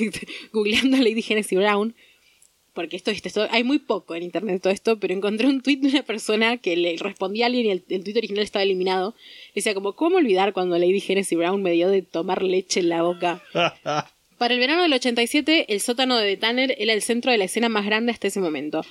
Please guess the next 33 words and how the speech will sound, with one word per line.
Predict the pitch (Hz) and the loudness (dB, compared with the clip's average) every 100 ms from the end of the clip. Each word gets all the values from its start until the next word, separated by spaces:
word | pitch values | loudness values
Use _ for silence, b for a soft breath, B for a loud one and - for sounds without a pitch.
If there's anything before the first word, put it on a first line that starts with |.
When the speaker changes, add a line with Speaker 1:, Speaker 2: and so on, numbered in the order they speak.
| B B B | B B B
Speaker 1:
Los | 233 | -4
club | - 302 | 2 2
kids | 311 302 | 2 0
comenzaron | 247 214 233 240 | -2 -2 -2 -2
a | |
hacer | 220 226 | -2 -2
portadas | 208 196 240 | -2 0 0
de | 240 | 2
revistas | 240 277 - 285 | 2 0 0 -2
y | - 226 | -2 -2
toda | 247 | 0
la | 247 | 0
ciudad | - 214 | 2 -2
los | 202 | 0
conocía, | 175 180 - 156 151 B B B | -4 -4 -4 -4 -4 B B B
aunque | 208 214 | -4 0
fuera | 277 285 | 0 2
para | 214 202 | 0 2
tener | 214 233 - | 0 0 -2
opiniones | 202 190 196 185 | -4 -2 -2 -2
negativas | 175 175 165 | -2 0 0
de | 180 | -2
ellos. | - - - B B B B | -4 -6 -12 B B B B
Para | 233 | 0
ese | 254 | 2
momento, | 285 294 302 | 2 4 4
el | 277 | 2
consumo | 220 202 254 | 0 0 2
de | 247 | 4
drogas | 226 233 247 | 4 2 0
en | 214 | -2
estas | - 233 | -4 -4
fiestas | 240 254 254 | -2 -2 -4